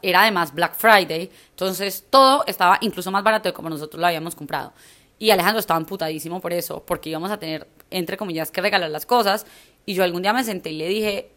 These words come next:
"Jue pucha, esas cosas nos dieron también una alegría impresionante. Fueron las cosas con las que construimos nuestro primer hogar, fueron, eh, no sé,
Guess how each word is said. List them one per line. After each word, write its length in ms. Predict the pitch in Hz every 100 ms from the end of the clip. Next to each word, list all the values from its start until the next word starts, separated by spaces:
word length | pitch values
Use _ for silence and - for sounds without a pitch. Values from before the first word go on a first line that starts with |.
| -
"Jue 120 | 196
pucha, 240 | 226 196 -
esas 280 | 180 190
cosas 420 | - 269 233 269 - - _ _
nos 200 | 208 202
dieron 320 | 190 185 180 -
también 440 | 240 220 175 170 _ _ _
una 200 | 226 220
alegría 560 | 254 247 208 185 180 -
impresionante. 840 | 240 214 202 185 247 247 277 285 - _ _ _ - -
Fueron 280 | - 214 208
las 120 | 226
cosas 320 | 226 208 190
con 140 | - 220
las 140 | 226
que 140 | 214 185
construimos 540 | 185 180 185 180 180
nuestro 320 | 190 208 208
primer 260 | 190 175 170
hogar, 440 | 196 247 254 262 - - - _
fueron, 640 | - 226 208 202 202 208 - _ _ _ _ _ _ _ -
eh, 220 | 214 208
no 140 | 190
sé, 320 | 170 165 151